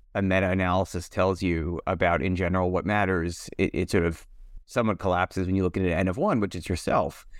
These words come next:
But so, so obviously, like, the financial metrics were, were very much top of mind at first. What also started happening very quickly, though, was a-,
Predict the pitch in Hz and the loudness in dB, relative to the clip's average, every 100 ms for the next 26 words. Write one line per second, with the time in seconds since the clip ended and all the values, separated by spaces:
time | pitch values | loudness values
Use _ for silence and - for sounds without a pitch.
0 | - - 117 104 127 135 175 190 165 147 | -16 -8 -4 0 0 0 0 0 0 -2
1 | 135 117 117 101 101 104 107 101 90 92 | 0 -2 -2 0 2 2 2 2 2 -2
2 | - 95 85 - 92 92 90 90 - - | -2 0 0 0 0 2 2 0 -2 0
3 | 85 90 87 80 62 - 139 92 - - | 0 2 2 2 -4 -2 0 0 -4 -14
4 | - - - - - - 117 113 117 117 | -12 -10 -10 -12 -16 -12 -8 0 0 0
5 | - 131 131 - 131 113 110 - 104 95 | 0 -2 -2 -2 0 2 0 0 0 0
6 | 90 - - 107 85 76 71 65 - - | 0 -2 0 0 2 2 2 -2 -8 -16
7 | - - - - - _ - 110 107 104 | -14 -14 -12 -14 -16 _ -16 -4 0 2
8 | 101 95 90 - - - - - 69 - | 2 -2 -8 -12 -12 -16 -10 -2 0 0